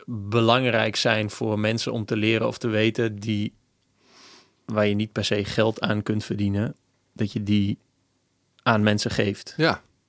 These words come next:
Speaker 2: en aan zoveel mogelijk mensen,
Speaker 1: Ja.
Speaker 2: denk ik.
Speaker 1: Ja, precies.
Speaker 2: Ongeacht waar of hoe. Dat,
Speaker 1: Ja.
Speaker 2: dus dat, dat, ik denk dat dat ook wel ergens in de N P O-statuten zal staan.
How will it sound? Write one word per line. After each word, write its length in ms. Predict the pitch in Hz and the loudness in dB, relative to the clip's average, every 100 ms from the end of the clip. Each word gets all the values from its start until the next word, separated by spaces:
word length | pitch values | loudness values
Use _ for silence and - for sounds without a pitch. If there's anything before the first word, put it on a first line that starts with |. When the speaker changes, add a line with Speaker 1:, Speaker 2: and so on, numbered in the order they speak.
| _ | _
Speaker 2:
en 180 | - 127 | -2 0
aan 140 | 123 | 2
zoveel 280 | 113 107 131 | 2 4 6
mogelijk 300 | 135 127 113 | 6 2 2
mensen, 360 | 143 156 - 98 | -2 0 -4 -2
Speaker 1:
Ja. 200 | 131 120 | 2 4
Speaker 2:
denk 180 | 107 95 | 4 0
ik. 260 | 95 - - _ | -2 -8 -20 _
Speaker 1:
Ja, 160 | - 135 | -2 -2
precies. 440 | - 117 - - _ _ | -2 -6 -6 -16 _ _
Speaker 2:
Ongeacht 500 | 143 127 - 113 - 101 101 | 2 2 2 0 -2 -12 0
waar 380 | 110 120 101 95 | 4 4 4 2
of 280 | 104 - - | -4 -6 -12
hoe. 340 | - 113 117 92 - _ _ _ _ _ _ | -4 2 2 0 -10 _ _ _ _ _ _
Dat, 140 | - 110 | -2 0
Speaker 1:
Ja. 180 | 107 95 | 0 0
Speaker 2:
dus 200 | 117 110 | 0 2
dat, 420 | 131 127 - - - | 2 2 0 -16 -10
dat, 200 | 196 117 - _ | 0 0 -2 _
ik 160 | - 110 | -4 2
denk 140 | 127 | 2
dat 100 | 120 | 2
dat 160 | 110 107 | 0 0
ook 80 | 104 | 2
wel 160 | 107 110 | 2 4
ergens 360 | 120 113 104 | 2 -2 -6
in 180 | - 101 | -4 -2
de 340 | 98 95 95 - | -2 0 -2 -4
N 60 | 101 | -4
P 60 | 107 | 0
O-statuten 920 | 98 98 95 - 101 - 104 - 98 | 0 0 -2 -4 -6 -8 -8 -6 -6
zal 160 | 95 95 | -4 -6
staan. 440 | - - 80 143 | -2 -2 -2 -8